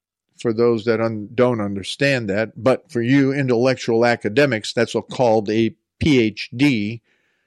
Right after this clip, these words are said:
So for all of the pastors and church leaders with pilot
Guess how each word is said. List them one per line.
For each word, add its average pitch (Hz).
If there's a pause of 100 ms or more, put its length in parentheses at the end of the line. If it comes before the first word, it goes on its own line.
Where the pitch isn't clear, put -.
(340)
So 135
for 135
all 143
of 131
the 120
pastors 135
and 127
church 131
leaders 135
with 117
pilot 123